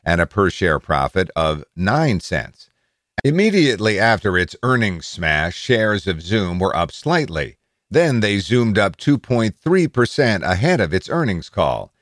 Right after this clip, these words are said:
Investors had priced in this outsized performance, it seems.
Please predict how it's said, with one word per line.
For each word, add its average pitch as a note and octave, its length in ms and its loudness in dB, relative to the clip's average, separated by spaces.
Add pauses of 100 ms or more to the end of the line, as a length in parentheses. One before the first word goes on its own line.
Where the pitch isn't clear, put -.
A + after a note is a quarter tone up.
(180)
Investors F2+ 580 -2
had D#2+ 180 -2
priced F#2+ 380 -2
in C#3 220 0
this D#2 260 -4
outsized D2+ 580 -6
performance, F2 580 -4
it D2+ 100 -12
seems. D#2 500 -6